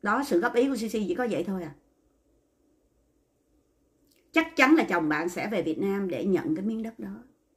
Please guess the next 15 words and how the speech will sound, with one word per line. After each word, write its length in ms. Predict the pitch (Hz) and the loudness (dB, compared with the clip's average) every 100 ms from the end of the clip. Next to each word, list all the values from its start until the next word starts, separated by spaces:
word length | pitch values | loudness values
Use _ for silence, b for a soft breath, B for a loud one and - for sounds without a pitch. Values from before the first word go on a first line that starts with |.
| _ _ _ _ _ _ _ _ _ _ _ _ _ _ _ _ _ _ _ _ _ _ _ _ _ _ _ b b b b _ _ | _ _ _ _ _ _ _ _ _ _ _ _ _ _ _ _ _ _ _ _ _ _ _ _ _ _ _ b b b b _ _
Đưa 220 | 208 208 | 0 0
hết 180 | 202 247 | 0 -4
cả 80 | 190 | -2
gia 140 | 202 | -2
đình 240 | 190 156 143 | 0 -2 -2
về 220 | 151 127 | -2 -4
thì 100 | 127 | -4
rất 220 | 131 - | -6 -6
tốt, 240 | - 226 285 | -6 -4 -2
nếu 100 | 233 | -4
không 240 | 240 202 185 | -2 -2 -2
hai 140 | 180 | -2
vợ 100 | 143 | -4
chồng 280 | 113 139 135 | -6 -8 -8
đi. 200 | 156 | -8